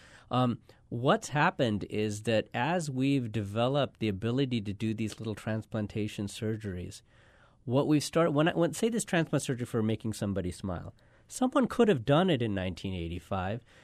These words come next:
but at that point the surgery was so unreliable,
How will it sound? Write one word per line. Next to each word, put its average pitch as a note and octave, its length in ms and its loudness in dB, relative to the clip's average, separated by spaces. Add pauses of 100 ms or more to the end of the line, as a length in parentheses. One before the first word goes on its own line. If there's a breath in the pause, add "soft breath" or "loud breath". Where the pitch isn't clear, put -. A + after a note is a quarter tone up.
(140 soft breath)
but D#3 120 4
at D#3+ 80 4
that A3 160 -2
point G3+ 200 -2
the D#3+ 60 0
surgery F3+ 380 0
was B2 160 2
so F#3 320 2
unreliable, A2+ 800 0